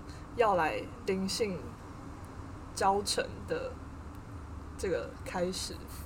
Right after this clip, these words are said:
<laughs> 然后一开始我，我为我自己抽的第一张牌是倒吊人，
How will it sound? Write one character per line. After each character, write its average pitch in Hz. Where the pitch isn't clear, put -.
<laughs> -
然 240
后 269
一 302
开 285
始 202
我， 202
我 214
为 269
我 196
自 214
己 214
抽 202
的 196
第 202
一 202
张 202
牌 170
是 196
倒 180
吊 165
人， 80